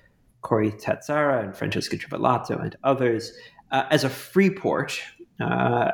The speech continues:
and Livorno's, uh, rules, this is, uh, something which is, as Corey has shown, you know, takes some time to develop, but e-,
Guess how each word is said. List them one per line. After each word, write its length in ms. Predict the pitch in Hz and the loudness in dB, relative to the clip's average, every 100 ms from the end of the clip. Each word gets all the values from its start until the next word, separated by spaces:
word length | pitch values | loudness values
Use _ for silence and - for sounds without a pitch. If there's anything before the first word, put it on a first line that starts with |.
| - | -2
and 320 | 143 135 131 - | 0 2 0 -2
Livorno's, 880 | 165 165 196 180 160 139 - - _ _ _ _ _ _ - - | -2 2 2 2 0 -2 -8 -16 _ _ _ _ _ _ -20 -8
uh, 560 | 135 139 123 117 120 - - - | -2 0 2 2 0 -2 -6 -14
rules, 720 | - 139 208 233 165 - - - - | -6 0 2 2 0 -4 -12 -12 -10
this 200 | 135 - | -6 -6
is, 120 | - | 0
uh, 280 | 117 120 - | 2 2 2
something 500 | 165 156 139 190 - _ - | 0 2 0 -2 -6 _ -2
which 240 | 131 123 | 0 4
is, 280 | 123 - - - | 2 0 -8 -8
as 280 | - - _ | -10 -10 _
Corey 400 | - - 190 170 | -20 -4 0 0
has 160 | 127 110 | -2 -6
shown, 680 | - - 175 165 147 127 131 - - _ _ | -6 -4 0 2 2 0 -4 -16 -20 _ _
you 80 | - | 0
know, 60 | 131 | 0
takes 300 | - 170 160 | 2 0 0
some 180 | - 123 | -2 -2
time 320 | - 160 135 | 0 2 2
to 80 | 135 | -2
develop, 460 | 127 143 139 123 | -6 0 2 0
but 100 | - | -2
e-, 220 | 143 107 | -4 -4